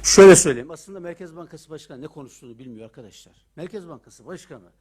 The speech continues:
zımni olarak özellikle televizyon programında rezervlerin eridiğini kabul etti. O yüzden ben kabul etti dedim. Ama bir yandan da tutuyor, inkar ediyor. Çünkü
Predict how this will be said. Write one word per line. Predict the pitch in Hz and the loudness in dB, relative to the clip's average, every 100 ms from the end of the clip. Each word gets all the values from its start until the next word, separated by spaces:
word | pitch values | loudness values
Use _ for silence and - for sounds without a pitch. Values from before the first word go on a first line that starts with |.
| _ _ 135 | _ _ -20
zımni | 131 175 165 180 | -20 -20 -16 -14
olarak | 160 120 110 - | -14 -16 -20 -20
özellikle | 135 170 175 131 | -20 -18 -18 -20
televizyon | 135 165 160 127 | -20 -20 -20 -20
programında | 160 190 151 117 123 | -20 -20 -20 -20 -20
rezervlerin | 165 180 143 123 | -20 -20 -20 -20
eridiğini | 165 156 185 165 | -20 -20 -20 -20
kabul | 151 156 | -20 -20
etti. | 131 143 | -20 -18
O | 175 | -18
yüzden | 147 143 | -16 -18
ben | 143 117 _ _ | -18 -20 _ _
kabul | - 160 151 | -20 -18 -18
etti | - 117 | -20 -20
dedim. | 110 101 _ _ | -20 -20 _ _
Ama | 202 226 | -18 -14
bir | 294 | -12
yandan | 254 196 196 | -12 -12 -14
da | 254 | -18
tutuyor, | 214 294 240 | -20 -18 -16
inkar | 214 214 | -14 -12
ediyor. | 156 113 110 - _ _ | -14 -16 -20 -20 _ _
Çünkü | 220 - 202 | -20 -20 -20